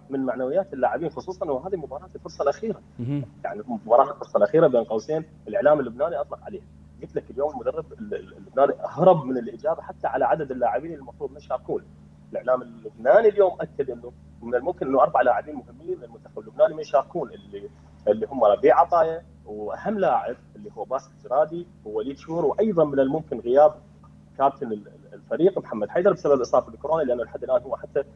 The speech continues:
Speaker 1: ما تدرب، آه، مع، آه، الفريق. شدد مدرب المنتخب اللبناني على انه هاي مباراه الفوز، احنا جايين نفوز.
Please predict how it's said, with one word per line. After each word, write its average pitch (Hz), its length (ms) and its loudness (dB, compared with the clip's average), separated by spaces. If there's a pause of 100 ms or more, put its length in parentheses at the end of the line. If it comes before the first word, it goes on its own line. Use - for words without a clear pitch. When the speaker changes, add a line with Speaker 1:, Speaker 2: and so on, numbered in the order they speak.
(180)
Speaker 1:
ما 120 140 -6
تدرب، 135 320 6 (140)
آه، 107 260 0
مع، 117 260 0 (300)
آه، 107 160 -4
الفريق. 107 400 -8
شدد 165 580 0
مدرب 131 320 0
المنتخب 139 340 -6
اللبناني 151 280 -12
على 120 180 0
انه 127 160 -6
هاي 180 80 -8
مباراه 196 220 -2
الفوز، 190 360 -2
احنا 165 160 -10
جايين 180 240 -12
نفوز. 180 280 -6